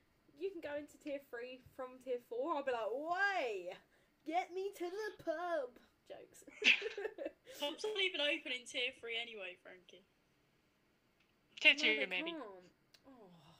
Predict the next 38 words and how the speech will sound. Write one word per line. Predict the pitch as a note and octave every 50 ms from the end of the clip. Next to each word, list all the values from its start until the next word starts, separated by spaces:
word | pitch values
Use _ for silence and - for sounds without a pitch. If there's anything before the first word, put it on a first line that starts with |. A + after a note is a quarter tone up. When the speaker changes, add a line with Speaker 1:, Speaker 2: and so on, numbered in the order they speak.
| - - _
Speaker 2:
<laughs> | A3+ - - - - - - - _ _ - F#4 E4 D#4+ - - - _ _ _ _ _ _ _ _ _ _ _ _ _ - _ _ _ _ - - _
Speaker 1:
Anna, | A3 A3 G#3+ G#3 G3+
I | G#3 G3+
don't | G3+ F#3+ F3+ F3+
like | F3 A2+ F3 -
you | G#3 F3+
anymore. | F3+ F#3 D#3+ C3+ F#3 F#3
You've | G#3 A3 A3+
just | - C4 C4 - G3
ruined | - G3 F#3+ - G3 - B3
my | C#4+ C#4+ D#4 C#4+ G#3 A3 A3 - F#4+
Speaker 2:
<laughs> | - F4+ D#4+ -
Speaker 1:
New | C#4 B3+ A#3+
Year's | A#3+ G#3+ F#3 G#3+ A#3+
Speaker 2:
Frankie, | - - A3 A3 A#3+
Speaker 1:
plans. | C4+ D4+ A3
Speaker 2:
you're, | C4 C#4+ - C4
you're | C#4 C#4+ D4+
not | F4+ F4+ -
gonna | - D4+ C#4+
be | D4 C4+ B3
moved | B3+ C4 C4 C4 B3+
Speaker 3:
Crashed | - - - F4+ G4 - - - - - D#4+
Speaker 2:
now. | D4 C#4 B3+
Speaker 3:
her | - C4+ D4+
hopes. | F4 F4 B3+ - -
Speaker 2:
I | F4
won't | F4+ E4+ D4+ - - - - - - -
worry | - - - - - -
about | - - - -
it. | - - - -
Speaker 1:
Just | - - -
gonna | F#4 D#4+ C4+ B3+
go | A#3 A3+ G#3+ -
cry | - A#3 G#3 F#3 F3+ F3+
now. | F3 F3 F3+ A3 C#4 D#4
<laughs> | F4+ - - - - - - - A4 G4+ G4 - - - A4 G#4+ - _ _ - - _ - - - A3+ G#3 - - - - - - D#4 D4 D4 D4 C#4+ - _ - -
Um, | C4 C#4+ D4 D4 D#4 D#4 D4+ D4